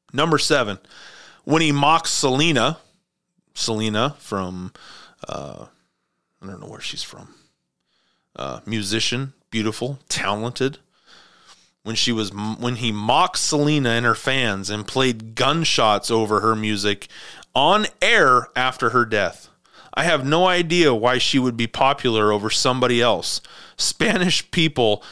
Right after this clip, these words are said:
have the worst taste in music," is what he said. This is, quote, Howard Stern. Number eight,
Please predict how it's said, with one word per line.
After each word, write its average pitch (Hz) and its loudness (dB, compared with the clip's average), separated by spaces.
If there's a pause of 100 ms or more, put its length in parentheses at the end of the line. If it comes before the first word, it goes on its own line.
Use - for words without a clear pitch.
(180)
have 131 -2
the 113 2
worst 120 0
taste 117 0
in 110 -4
music," 98 -2
is 101 -8
what 107 -2
he 107 0
said. 90 -4
This 143 0
is, 185 0
quote, - -2 (360)
Howard 131 2
Stern. 92 -2 (720)
Number 190 4
eight, 135 0